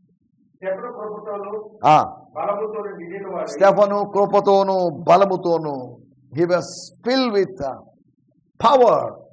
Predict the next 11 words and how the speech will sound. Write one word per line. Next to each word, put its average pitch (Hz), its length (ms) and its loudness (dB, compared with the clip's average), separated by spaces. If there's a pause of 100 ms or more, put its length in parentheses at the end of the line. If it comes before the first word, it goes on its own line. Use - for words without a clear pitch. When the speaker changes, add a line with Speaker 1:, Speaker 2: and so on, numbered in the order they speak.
(100)
Speaker 2:
and 151 160 -8
grace. 165 540 -4 (340)
ఆ. 147 140 -6 (400)
Speaker 1:
నిండిన 170 260 -14
వాడై 147 360 -12 (640)
ప్రజల 180 340 -4
మధ్య 196 280 -8
మహత్కార్యములను 190 1300 -6
Speaker 2:
ఆ. 147 160 -6 (600)
Speaker 1:
గొప్ప 180 180 -12
సూచక్రియలను 190 960 -10